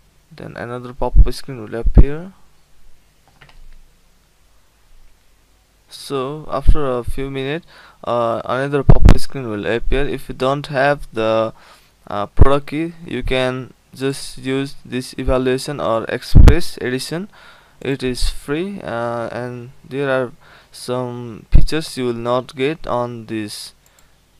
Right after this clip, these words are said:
these versions of S Q L Server two thousand fourteen. But I'm using, I have a product key, so I will just check on enter the product key, then click on in-, ins-, then insert the product key and click on next.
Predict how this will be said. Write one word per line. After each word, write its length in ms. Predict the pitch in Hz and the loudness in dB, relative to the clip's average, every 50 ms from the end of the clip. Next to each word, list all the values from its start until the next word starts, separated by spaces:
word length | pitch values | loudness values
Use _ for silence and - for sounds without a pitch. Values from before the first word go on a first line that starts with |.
| _ _ _ _ _ _ _ _ _ _ | _ _ _ _ _ _ _ _ _ _
these 220 | 113 - 143 147 | -12 -10 -10 0
versions 580 | 147 - - - 127 131 127 139 156 165 - - | 6 8 8 8 6 4 -2 -4 -6 -8 -8 -4
of 300 | 73 101 117 113 110 73 | 0 0 0 0 0 -4
S 160 | 85 127 - | -6 -8 -6
Q 80 | - | -6
L 40 | 131 | -6
Server 200 | 131 - 123 127 | -6 -4 -8 -8
two 100 | 127 135 | -8 -10
thousand 280 | 127 131 123 117 127 127 | -6 -4 -4 -4 -4 -8
fourteen. 440 | - - 127 131 131 - 156 185 226 _ - - - - _ _ _ | -12 -12 -12 -12 -10 -12 -16 -16 -18 _ -20 -20 -20 -20 _ _ _
But 280 | 117 127 131 - - - | -4 -4 -4 -4 -8 -6
I'm 260 | - 110 120 131 131 | -4 -4 -4 -4 -4
using, 480 | 131 131 139 139 135 131 135 135 131 - | -6 -6 -6 -6 -6 -6 -8 -8 -6 -2
I 120 | 92 123 | -2 -2
have 240 | 139 143 143 139 135 | 0 0 -2 -2 2
a 80 | 127 135 | 6 6
product 380 | - - 123 127 131 135 - | 6 6 6 2 -2 -4 -8
key, 100 | - 165 | -10 -12
so 320 | 156 - - 127 123 123 123 | -12 -8 -6 -4 -2 -2 -2
I 180 | - 104 123 | -2 -2 -2
will 260 | 131 135 139 135 131 | -2 -2 -4 -4 -6
just 440 | 127 123 127 135 139 - - - - | -8 -8 -10 -10 -10 -12 -16 -16 -4
check 160 | - 143 143 143 - | -4 -4 -4 -4 -4
on 200 | - 120 120 113 | -4 -4 -4 -4
enter 220 | 117 131 127 135 | -6 -6 -6 -6
the 120 | 131 120 113 | -4 0 4
product 380 | - - - - 123 123 - | 8 8 8 8 6 0 -4
key, 260 | - - 160 185 220 - - - - - _ _ _ _ - - _ _ - _ _ _ | -12 -14 -14 -12 -12 -14 -16 -18 -20 -20 _ _ _ _ -20 -20 _ _ -20 _ _ _
then 320 | 117 123 123 123 123 120 | -6 -4 -4 -2 -4 -6
click 280 | 123 - 139 143 143 - | -10 -4 -2 0 0 0
on 360 | 113 113 110 107 110 104 - - | -2 -4 -6 -8 -12 -12 -14 -12
in-, 200 | - 131 135 - | -10 -10 -10 -8
ins-, 260 | 95 143 143 - - | -10 -12 -12 -14 -12
then 240 | - 127 131 131 123 | -6 -4 -4 -4 -4
insert 540 | 117 131 135 - - - 147 147 147 147 147 - | -6 -8 -8 -10 -6 -2 0 0 0 0 -4 -8
the 100 | - - | 0 4
product 340 | - 131 131 127 135 - - | 6 6 6 4 0 -4 -6
key 140 | 156 147 117 | -8 -6 -6
and 200 | 120 117 117 117 | -6 -8 -8 -6
click 200 | 131 135 131 - | -6 -6 -4 -4
on 200 | 113 110 113 117 | -6 -6 -6 -6
next. 540 | 131 160 185 - - - - _ - - | -8 -8 -8 -10 -16 -20 -20 _ -20 -20